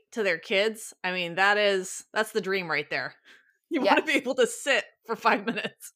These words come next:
Speaker 2: Yeah, and this is definitely the perfect place for that. And it's hidden, so it's not like your kids are gonna go onto a main road. It's behind, like, a bunch, like, a strip mall kind of area.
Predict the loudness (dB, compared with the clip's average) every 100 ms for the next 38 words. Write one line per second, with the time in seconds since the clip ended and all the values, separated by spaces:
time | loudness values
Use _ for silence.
0 | -2 0 0 -2 -2 4 4 4 0 -2
1 | -2 -2 -2 -2 -4 -4 -6 0 0 -2
2 | -4 -2 2 2 0 -4 2 2 2 -4
3 | -12 0 4 4 2 2 4 2 -2 -6
4 | -2 0 0 -4 -2 -4 -6 -8 -8 -6
5 | -4 -4 -6 -10 -8 -10 -2 4 6 4
6 | 2 -6 -6 -6 -6 -6 -2 -2 -2 -2
7 | -2 -6 -6 -6 -10 -12 -12 -8 -4 -4
8 | -4 -6 -8 -2 -2 0 -2 -2 -6 -8
9 | -6 -4 -2 0 0